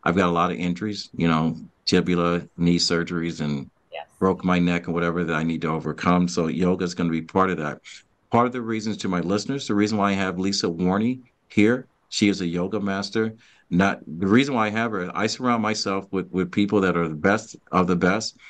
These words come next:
Speaker 1: that are giving back. And she is truly a gift. She has been recognized, and we're gonna talk about that if she doesn't mind. Um, and I know some of my friends don't like talking about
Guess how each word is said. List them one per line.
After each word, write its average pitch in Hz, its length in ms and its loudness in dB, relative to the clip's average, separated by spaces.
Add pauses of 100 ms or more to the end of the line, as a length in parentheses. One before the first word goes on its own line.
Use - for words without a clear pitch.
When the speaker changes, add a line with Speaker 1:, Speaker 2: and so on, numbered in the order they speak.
(200)
Speaker 1:
that 95 100 4
are 95 100 4
giving 95 380 0
back. 92 320 0
And 85 100 -4
she 107 240 -4
is 104 140 -2
truly 98 320 0
a 87 60 2
gift. 101 380 0 (440)
She - 180 4
has 110 100 4
been 101 160 -2
recognized, 120 680 -2 (100)
and 95 160 2
we're 98 80 4
gonna 95 140 2
talk 98 300 0
about 104 360 -2 (140)
that 98 320 2
if 90 80 -8
she 98 160 -2
doesn't 87 260 0
mind. 95 420 -2 (140)
Um, 80 400 0
and 69 80 -2
I 87 80 2
know 90 140 2
some 95 240 -4
of 87 220 -2
my 80 60 -4
friends 90 440 0
don't 85 180 0
like 87 160 0
talking 87 360 0
about 85 280 -2